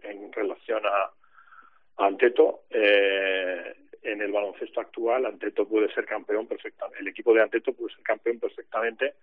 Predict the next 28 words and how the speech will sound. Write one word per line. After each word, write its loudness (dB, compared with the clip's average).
eh, 6
por 2
algo 6
que 0
hemos 0
dicho -4
muchas -4
veces -2
y -14
que -8
yo -4
hice -4
aquí -14
un -14
speech -10
en -10
su -8
momento, 0
y -2
es -4
que -6
para 0
mí 2
el 6
jugador 4
que -10
puede 2
cambiar -6